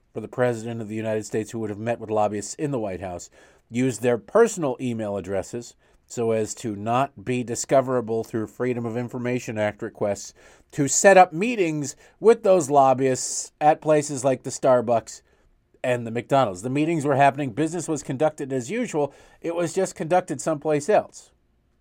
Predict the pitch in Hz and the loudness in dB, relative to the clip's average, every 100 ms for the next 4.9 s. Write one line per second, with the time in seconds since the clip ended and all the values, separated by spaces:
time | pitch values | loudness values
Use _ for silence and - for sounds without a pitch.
0 | _ _ _ _ _ _ _ _ _ _ | _ _ _ _ _ _ _ _ _ _
1 | _ _ _ - 175 254 208 151 110 101 | _ _ _ -2 -2 -2 -6 -4 -2 -2
2 | 95 104 87 87 87 85 82 82 107 196 | -2 -4 -10 -10 -10 -14 -14 -8 -4 -2
3 | 92 120 147 _ _ _ - 151 190 180 | -4 -8 -18 _ _ _ -6 0 2 2
4 | 165 185 180 165 180 180 165 175 160 | 0 0 0 2 4 4 4 -2 -4